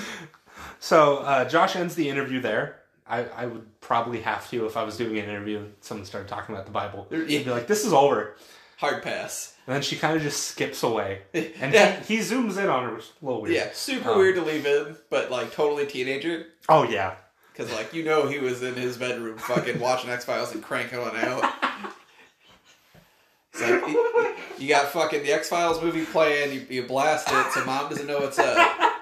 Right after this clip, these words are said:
Speaker 2: And then you get out your camera and just fucking zoom, zoom, zoom, baby.
Speaker 1: Are you speaking from experience?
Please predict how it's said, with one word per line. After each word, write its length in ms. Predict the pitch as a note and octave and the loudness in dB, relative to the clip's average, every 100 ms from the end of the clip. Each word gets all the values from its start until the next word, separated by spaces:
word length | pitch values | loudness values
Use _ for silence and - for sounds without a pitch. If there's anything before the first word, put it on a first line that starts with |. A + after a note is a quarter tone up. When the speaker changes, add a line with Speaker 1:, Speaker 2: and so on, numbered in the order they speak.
| - C#3+ | -4 -4
Speaker 2:
And 100 | C#3 | -2
then 80 | |
you 80 | C3+ | -2
get 160 | C3 D3 | 2 4
out 140 | D#3 | 4
your 80 | D#3+ | 0
camera 600 | - D3 D3+ D3 B2 A2+ | 0 0 0 -2 -6 -8
and 180 | A#2 A#2+ | -10 -10
just 200 | C3 - | -8 -4
fucking 380 | C#3 B2+ C#3+ - - - - - - B2+ | -2 -2 -2 -2 -2 -4 -6 -20 -14 -8
zoom, 380 | B2 C#3+ C#3+ | -4 -2 -2
zoom, 440 | C3 B2+ C#3 C3+ B2+ | -2 -2 0 -2 -2
zoom, 420 | A#2 C3 C#3 - | -2 -2 0 2
baby. 500 | A#2+ B2+ C3 - C4 - - - - - - - - E3+ | 2 0 0 -2 2 0 0 -4 -6 -14 -12 -10 -8 2
Speaker 1:
Are 80 | D#3+ | 2
you 80 | |
speaking 360 | D#3+ F#3 F3 D#3+ | 2 -2 -4 -6
from 200 | G3 F3+ | -6 -4
experience? 800 | D#3+ - E3+ G#3+ A3+ A3+ - | -4 -4 -4 -2 -4 -6 -12